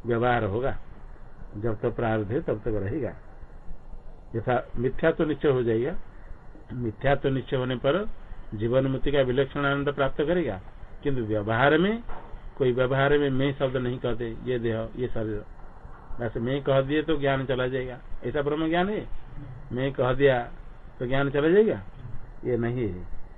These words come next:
यथा अग्नि आदि प्रविष्ट पुरुष दाहादिना स्वदेह नाश पर्यंतम, दा-, दाह अग्नि में प्रविष्ट हो तो दाह होगा,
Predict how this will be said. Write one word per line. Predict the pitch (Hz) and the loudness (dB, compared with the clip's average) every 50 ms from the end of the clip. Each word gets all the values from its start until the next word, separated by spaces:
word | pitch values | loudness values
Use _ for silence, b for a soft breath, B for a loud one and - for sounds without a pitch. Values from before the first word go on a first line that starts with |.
| - - - - - - - - - - - - - - - - | -10 -10 -10 -12 -12 -8 -6 -4 -4 -6 -6 -8 -12 -10 -6 -4
यथा | 117 110 - 135 123 | -2 2 4 6 6
अग्नि | 117 104 110 131 135 139 | 6 4 4 4 8 8
आदि | 135 135 135 151 151 | 10 10 10 8 6
प्रविष्ट | 147 - 139 135 135 135 - 156 | 6 6 6 6 6 4 2 2
पुरुष | 139 - 151 160 147 - 123 104 - - - - - - - - - - - - - - - | 2 4 4 2 2 2 0 -2 -2 -2 -4 -8 -14 -14 -14 -12 -12 -12 -10 -12 -8 -4 -2
दाहादिना | 107 123 120 117 107 120 135 143 139 135 147 156 165 160 | 0 2 2 4 4 6 8 8 8 8 6 6 4 4
स्वदेह | 151 - 131 120 110 120 123 135 | 2 2 0 2 4 4 4 4
नाश | 135 131 127 131 127 | 4 4 4 2 0
पर्यंतम, | 131 120 135 135 135 131 123 139 135 143 - - - - - - - - - - - - - - - - - | 0 2 4 4 4 4 2 -2 -4 -4 -4 -6 -4 -4 -6 -6 -10 -12 -12 -12 -12 -12 -12 -12 -12 -10 -6
दा-, | 107 101 101 - - - 98 101 101 95 110 | -6 -4 -4 -4 -4 -2 -4 -4 -2 -2 0
दाह | 113 110 107 117 123 | 2 2 4 4 4
अग्नि | 127 131 - 117 113 110 117 120 127 127 | 4 4 2 0 -2 -2 0 0 2 2
में | 127 127 120 | 2 0 2
प्रविष्ट | - 127 120 123 117 - 135 | 4 4 4 4 4 2 0
हो | 123 123 | 0 0
तो | - 127 | 0 0
दाह | 110 110 113 113 117 123 | 0 2 4 4 4 4
होगा, | 123 120 113 117 117 117 | 4 2 2 0 -2 -6